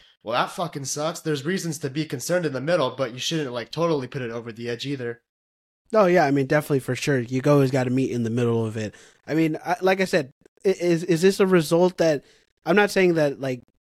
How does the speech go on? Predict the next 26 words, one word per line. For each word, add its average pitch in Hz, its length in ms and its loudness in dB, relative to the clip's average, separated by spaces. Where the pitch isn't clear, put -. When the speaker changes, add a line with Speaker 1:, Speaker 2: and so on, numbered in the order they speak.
Speaker 2:
people 160 260 2
shouldn't 151 340 2
be 143 140 0
upset 127 340 -4
about 123 220 -4
the 120 80 -8
result. 117 400 -2
It's 120 140 -6
like, 131 180 -4
you 160 80 2
should 151 200 -8
definitely 151 360 2
be 131 160 -2
upset 117 380 -2
'cause 113 200 -6
a 110 100 -8
three 143 260 2
zero 123 260 2
loss 120 320 -2
is 110 160 -10
never 120 320 -2
good 120 220 2
in 117 120 -2
any 120 220 0
circumstances. 117 800 -4
Um, 123 420 2